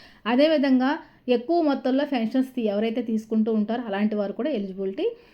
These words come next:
కాదనమాట. దీంతో పాటుగా మరి మీ ఆదాయం అనేది పట్టణ ప్రాంతాల్లో పన్నెండు వేలు, అలాగే గ్రామీణ ప్రాంతాల్లో పది వేలకి మించి ఉండకూడదు. దీంతో పాటుగా, ఆ, ఈ యొక్క పథకానికి మరొక అతి ముఖ్యమైన ఎలిజిబిలిటీ ఏంటంటే ఎవరైతే ఇన్కమ్ ట్యాక్స్ పే చేస్తూ ఉంటారో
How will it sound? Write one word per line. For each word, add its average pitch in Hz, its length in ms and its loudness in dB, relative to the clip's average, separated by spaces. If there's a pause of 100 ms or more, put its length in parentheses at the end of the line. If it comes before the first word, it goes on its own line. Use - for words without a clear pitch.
(180)
కాదనమాట. 185 480 -6 (320)
దీంతో 240 400 4
పాటుగా 220 480 -2 (420)
మరి 220 340 4 (240)
మీ 254 140 6
ఆదాయం 247 500 2
అనేది 214 300 0
పట్టణ 220 340 -2
ప్రాంతాల్లో 220 540 0
పన్నెండు 190 360 -6
వేలు, 220 320 0 (300)
అలాగే 196 260 -2
గ్రామీణ 214 460 2
ప్రాంతాల్లో 233 540 -2
పది 208 260 0
వేలకి 208 440 -2
మించి 240 260 0
ఉండకూడదు. 170 480 -8 (420)
దీంతో 247 360 2
పాటుగా, 262 440 -2 (640)
ఆ, 240 140 0
ఈ 240 60 4
యొక్క 240 180 0
పథకానికి 247 640 0
మరొక 247 340 0
అతి 226 260 -2
ముఖ్యమైన 226 400 -4
ఎలిజిబిలిటీ 214 500 -2
ఏంటంటే 208 460 -6
ఎవరైతే 269 440 -2
ఇన్కమ్ 233 300 -4
ట్యాక్స్ 220 320 -6
పే 196 200 -4
చేస్తూ 202 280 -8
ఉంటారో 202 400 -6